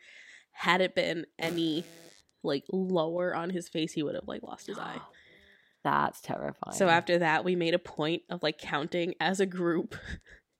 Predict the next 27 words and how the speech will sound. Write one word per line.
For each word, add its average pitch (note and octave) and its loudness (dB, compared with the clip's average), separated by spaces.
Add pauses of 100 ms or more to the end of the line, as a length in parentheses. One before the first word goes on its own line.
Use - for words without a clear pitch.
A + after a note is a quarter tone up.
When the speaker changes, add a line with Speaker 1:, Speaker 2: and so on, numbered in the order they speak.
(140)
Speaker 1:
<laughs> - -
Speaker 2:
<laughs> - 6
Speaker 1:
every G3+ 4
single G3 2
firework F3+ 2
that - -2
came - 4
out F#3 2
of - -4 (140)
a - -18
cake. G#3+ 2 (1300)
Speaker 2:
Oh G3+ 4
my D3+ -4
God! E3 0 (540)
And D3+ 2
on C#3+ 0
that E3 8
note, C3+ 8
stay D3 2
safe C3 0
this C3+ 0
Speaker 1:
Yeah, A3 6
stay C3+ 4
Speaker 2:
bonfire B2+ 4
night, - 2
Speaker 1:
safe. - 0
Speaker 2:
guys. C3 0